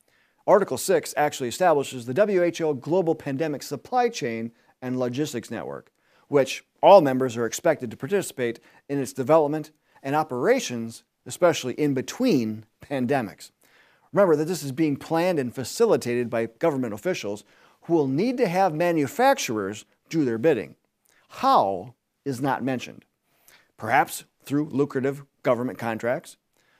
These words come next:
or perhaps even invoking some measure to force companies to manufacture specific items that it deems needed.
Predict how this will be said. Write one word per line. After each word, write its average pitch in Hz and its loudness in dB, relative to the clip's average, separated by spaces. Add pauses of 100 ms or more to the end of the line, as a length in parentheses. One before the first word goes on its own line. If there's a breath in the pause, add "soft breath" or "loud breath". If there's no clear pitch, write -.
or 139 -4
perhaps 156 4
even 160 2
invoking 135 4
some 127 -4
measure 151 2
to 120 -8
force 254 6
companies 101 -8 (220 soft breath)
to 131 -6
manufacture 127 0
specific 127 -8
items 117 -4
that 117 -4
it 143 -6
deems 120 -4 (140)
needed. 120 -6